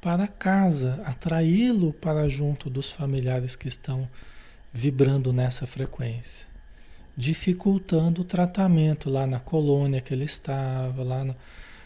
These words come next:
na região do, das crianças que ele estava, né? Ok? Então isso pode, isso pode dificultar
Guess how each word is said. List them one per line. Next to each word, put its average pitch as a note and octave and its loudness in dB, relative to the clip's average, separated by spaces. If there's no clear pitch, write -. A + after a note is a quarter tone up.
na C#3 0
região B2+ 2
do, B2 -2
das A2+ -2
crianças C3 0
que - -8
ele B2+ -4
estava, C3 -4
né? F3 2
Ok? E3+ 0
Então C#3 0
isso C#3+ 0
pode, D#3 6
isso C3+ -4
pode C#3+ 0
dificultar D#3 -2